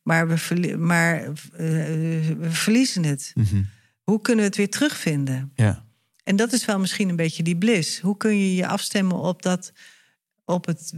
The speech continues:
Speaker 1: weten dat er, eh, iets, ja, geniaals klinkt dan misschien ook weer een beetje Einstein-achtig, maar iedereen heeft wel iets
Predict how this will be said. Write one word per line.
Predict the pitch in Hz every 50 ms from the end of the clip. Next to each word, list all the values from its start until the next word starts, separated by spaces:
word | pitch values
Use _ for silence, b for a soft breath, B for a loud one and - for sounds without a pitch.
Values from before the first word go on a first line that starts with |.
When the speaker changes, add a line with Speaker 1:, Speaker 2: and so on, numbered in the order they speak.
| 151 147 143
Speaker 1:
weten | 147 165 180 196 226 262 294 311 294 - 208 180
dat | 180 180 180 -
er, | 185 170 160 -
eh, | - - - - 170 170 - - - -
iets, | 185 180 - - - - - - - - - - - - - - _ _ _ _ _ _ _ _ _ _ _ _ _ _ _ _
ja, | - 135 - -
geniaals | - - - 160 160 156 151 147 143 151 151 -
klinkt | - - 160 151 143
dan | 151
misschien | 151 147 - - 160 156 147
ook | 151 156 143
weer | 151 151
een | 147 147
beetje | 147 147 147 139 - -
Einstein-achtig, | - 160 170 180 - - 156 143 135 139 131 135 135 - - - 185 202 196 -
maar | - 160 156 156 156 156 B B B B B B B B B B _
iedereen | - 240 262 262 254 240 233 214
heeft | 208 220 214 214 -
wel | 208 208
iets | - - 202 190 - - - - - - - -